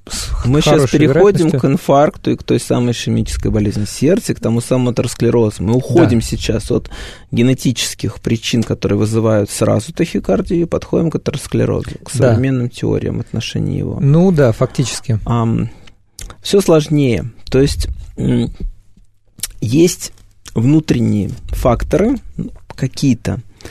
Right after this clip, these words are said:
Speaker 2: которые вызывают, э,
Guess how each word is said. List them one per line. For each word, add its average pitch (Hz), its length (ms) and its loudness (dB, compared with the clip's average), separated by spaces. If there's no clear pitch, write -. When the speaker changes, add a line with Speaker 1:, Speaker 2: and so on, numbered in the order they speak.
Speaker 2:
которые 190 600 6
вызывают, 139 840 2
э, 156 280 4